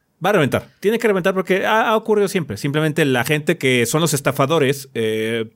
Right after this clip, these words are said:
que se encargan de abusar de este tipo de situaciones, pues bueno, se van a llenar los bolsillos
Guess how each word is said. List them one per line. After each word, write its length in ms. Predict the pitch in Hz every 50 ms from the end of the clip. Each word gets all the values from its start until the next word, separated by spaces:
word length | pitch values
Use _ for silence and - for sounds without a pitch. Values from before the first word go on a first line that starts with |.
| _ _ _
que 160 | - 117 110
se 100 | - 123
encargan 460 | 117 113 - 135 131 127 135 135 131
de 60 | 127 120
abusar 400 | 110 110 107 - 135 127 127 120
de 400 | 120 113 107 107 104 104 104 117
este 180 | 117 - 135
tipo 340 | 127 127 123 117 - 131 123
de 360 | 113 113 110 107 104 104 107
situaciones, 580 | - - 120 - - 120 113 - 127 120 123 117
pues 140 | - 110 101
bueno, 260 | 107 101 95 87 - - - _ _ _
se 100 | - 107
van 100 | 113 131
a 20 |
llenar 220 | 147 156 165 175 180
los 100 | 190 180
bolsillos 520 | 208 202 170 233 214 190 208 202 - -